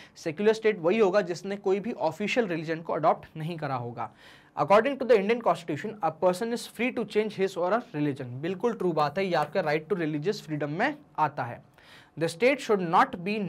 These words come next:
neutral and impartial in dealing with all the religions। ये गलत स्टेटमेंट है। State should be neutral। ठीक है, state should be neutral। ठीक है, तो ये स्टेटमेंट क्या हो गया? फॉल्स हो गया। Freedom of practice religion means that a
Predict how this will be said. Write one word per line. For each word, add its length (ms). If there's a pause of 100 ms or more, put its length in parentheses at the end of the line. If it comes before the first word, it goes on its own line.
neutral 420 (300)
and 240
impartial 720 (160)
in 120
dealing 360
with 120
all 320
the 120
religions। 440 (380)
ये 240
गलत 420
स्टेटमेंट 540
है। 200
State 600 (460)
should 320
be 160
neutral। 320 (540)
ठीक 180
है, 160 (160)
state 380
should 560
be 220
neutral। 340 (320)
ठीक 180
है, 140
तो 120
ये 140
स्टेटमेंट 420
क्या 100
हो 80
गया? 160
फॉल्स 420
हो 60
गया। 180 (560)
Freedom 260
of 160
practice 420
religion 360 (120)
means 160
that 160
a 80